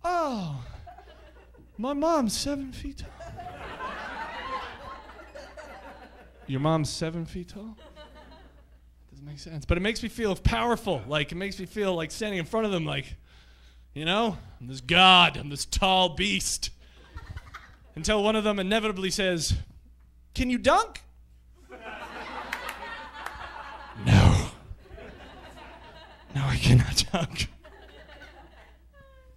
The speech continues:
And, uh, most of the kids I teach in most of the classes are not white, you know? But what I've learned over the years teaching, I've learned one thing, is that they're racist.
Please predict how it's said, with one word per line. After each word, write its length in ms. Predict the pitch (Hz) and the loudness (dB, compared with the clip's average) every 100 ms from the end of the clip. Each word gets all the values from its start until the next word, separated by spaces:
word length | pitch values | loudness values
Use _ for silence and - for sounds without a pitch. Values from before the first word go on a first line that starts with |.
| - - - - - - - | -20 -20 -20 -20 -20 -20 -14
And, 220 | 151 156 | -8 -2
uh, 440 | 160 156 147 143 127 - - - - - - - - - - | 0 2 2 2 -2 -10 -20 -20 -20 -20 -20 -20 -20 -14 -2
most 240 | 208 - | -2 -2
of 40 | |
the 60 | 254 | -6
kids 240 | - 180 | -6 -4
I 80 | 165 | -4
teach 240 | 151 156 139 | -4 -6 -6
in 60 | |
most 220 | 139 139 | -6 -6
of 60 | 139 | -8
the 40 | |
classes 400 | 139 135 120 127 | -8 -8 -8 -10
are 160 | 131 131 | -10 -8
not 260 | 131 135 139 | -8 -8 -6
white, 460 | 143 185 - - - - - | -6 -6 -8 -14 -16 -20 -12
you 100 | 156 | -8
know? 240 | 170 202 | -6 -6
But 300 | 156 156 147 | -4 -4 -4
what 120 | 160 | -6
I've 140 | 165 156 | -6 -6
learned 300 | 220 285 247 | -6 -4 -4
over 160 | 185 | -4
the 100 | 156 | -6
years 540 | 139 127 135 151 - - - - - - | -6 -6 -6 -8 -12 -18 -20 -20 -20 -18
teaching, 440 | - 123 117 131 | -14 -12 -12 -12
I've 100 | 123 | -12
learned 180 | 131 131 | -12 -10
one 140 | 127 127 | -10 -10
thing, 240 | 110 101 | -12 -12
is 120 | 107 | -12
that 200 | 110 107 - - - - - - - - - - | -12 -14 -18 -20 -20 -20 -20 -20 -20 -20 -16 -6
they're 140 | 135 | -2
racist. 580 | 135 117 - 95 - | 0 -2 -4 -8 -8